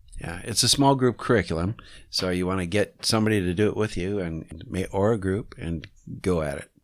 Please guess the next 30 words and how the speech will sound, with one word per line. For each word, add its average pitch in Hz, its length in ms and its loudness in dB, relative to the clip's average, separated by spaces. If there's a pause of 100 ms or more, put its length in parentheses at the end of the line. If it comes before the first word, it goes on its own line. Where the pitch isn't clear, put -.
I'm 95 160 -2
really 98 380 -2 (180)
thankful 90 360 -6
that 90 140 -10
you 92 80 -12
guys 92 260 -8
are 87 60 -6
here 113 500 -2
and 82 280 -6
did 104 160 0
this 110 200 -2
with 123 200 0
me. 131 240 -2 (540)
I - 80 -6
appreciate 104 600 -6
you. 107 360 -4
I 82 140 -2
love 95 480 0
that 98 160 -8
you 92 100 -4
have 92 180 -2
a 78 60 -4
heart 95 340 -8
for 87 180 -8
helping 90 340 -8
other 87 220 -6
men. 87 360 -6 (640)
That's - 160 -12
pretty 95 200 -6
fun. 90 360 -4